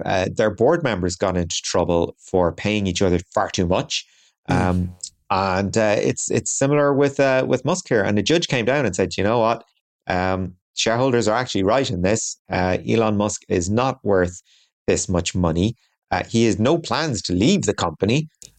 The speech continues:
Speaker 2: Yeah.
Speaker 1: Um, so you're not actually paying that much to, you know, hang on to his services." He d-, hasn't even committed to spending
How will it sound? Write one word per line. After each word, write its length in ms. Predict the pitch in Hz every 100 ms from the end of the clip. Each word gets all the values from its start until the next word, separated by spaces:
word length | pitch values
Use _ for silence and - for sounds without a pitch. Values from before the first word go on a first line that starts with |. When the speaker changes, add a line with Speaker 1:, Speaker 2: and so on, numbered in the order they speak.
| -
Speaker 2:
Yeah. 320 | 104 104 92
Speaker 1:
Um, 80 | 90
so 560 | 90 - 110 101 92
you're 160 | 98 107
not 200 | 131 120
actually 360 | 101 - 98 90
paying 400 | 92 104 101 90
that 180 | 90 104
much 260 | 92 -
to, 300 | - 95 87
you 100 | 92
know, 140 | 87 85
hang 260 | - 98
on 160 | 95 107
to 120 | 87 87
his 140 | 85
services." 540 | 131 143 92 95 92 - - -
He 160 | 156 180
d-, 120 | 175 -
hasn't 380 | 151 156 160 -
even 280 | 135 127
committed 540 | 117 120 135 147 110 98
to 100 | 101
spending 460 | - 104 101 98